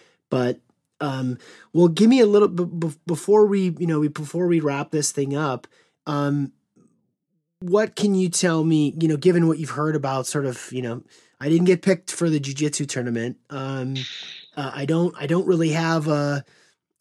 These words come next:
I don't, <laughs> I don't really have a performance or that I'm working toward. I, am I using this right? You know, wearing it,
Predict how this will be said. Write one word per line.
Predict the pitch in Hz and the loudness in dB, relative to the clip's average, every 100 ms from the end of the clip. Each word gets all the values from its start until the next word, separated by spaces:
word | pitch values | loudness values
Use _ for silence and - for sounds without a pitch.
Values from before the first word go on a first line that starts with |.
| 139 | -6
I | 156 | -2
don't, | 156 165 - - 165 151 127 | 0 -2 -4 -4 -4 -4 -6
<laughs> | |
I | 160 | -4
don't | 170 170 | -2 0
really | 180 170 | 2 2
have | 160 156 | 2 -2
a | 147 | -4
performance | 147 - 156 151 147 - | -8 -6 -2 0 -2 -2
or | 147 143 - _ _ | -2 -4 -6 _ _
that | 170 139 147 | -12 -6 -4
I'm | 139 143 | -2 -2
working | 151 160 - 147 131 | 0 -2 0 -4 -4
toward. | - 151 185 185 135 123 139 _ _ _ - | -6 0 2 2 0 -6 -10 _ _ _ -2
I, | 160 151 | -2 0
am | 165 | 0
I | 170 | 2
using | 202 214 226 | 2 4 4
this | 226 - | 2 2
right? | 214 220 220 - | 2 4 2 0
You | 202 | 0
know, | 202 202 170 | 2 2 0
wearing | 165 165 175 185 196 | -2 0 2 4 4
it, | 202 190 | 2 0